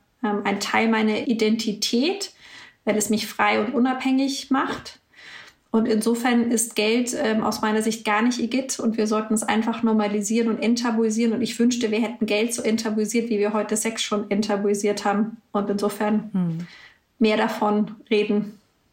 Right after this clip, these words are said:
Speaker 2: So wie wir das, ähm, gemacht haben. Katharina, ganz, ganz herzlichen Dank, dass du einer Nicht-Tech-Enthusiastin, aber Interessierten dieses Thema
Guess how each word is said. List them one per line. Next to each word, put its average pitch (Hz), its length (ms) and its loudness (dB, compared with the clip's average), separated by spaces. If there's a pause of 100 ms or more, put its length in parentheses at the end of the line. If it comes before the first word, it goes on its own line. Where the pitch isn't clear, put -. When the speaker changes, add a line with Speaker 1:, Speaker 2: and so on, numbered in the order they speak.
(400)
Speaker 2:
So 208 200 4
wie 185 120 2
wir 185 80 4
das, 202 360 -2
ähm, 180 380 2
gemacht 170 400 -2
haben. 165 160 2
Katharina, 190 440 2
ganz, 226 300 0
ganz 233 220 0
herzlichen 214 400 0
Dank, 202 300 0
dass 190 320 0
du 202 260 0 (580)
einer 175 540 2
Nicht-Tech-Enthusiastin, 196 1600 2
aber 202 260 2
Interessierten 202 800 2
dieses 190 320 2
Thema 196 480 2